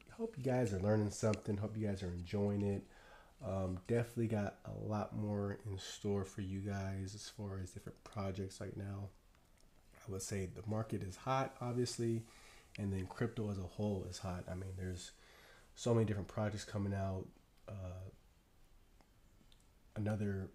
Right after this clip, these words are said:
I would say, space that I've been looking to get into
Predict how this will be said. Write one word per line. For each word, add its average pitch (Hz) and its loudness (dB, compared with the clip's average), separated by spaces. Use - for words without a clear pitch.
I 107 -6
would 107 -6
say, 95 0
space 98 2
that 92 2
I've 92 2
been 92 2
looking 92 0
to - -6
get 90 0
into 92 0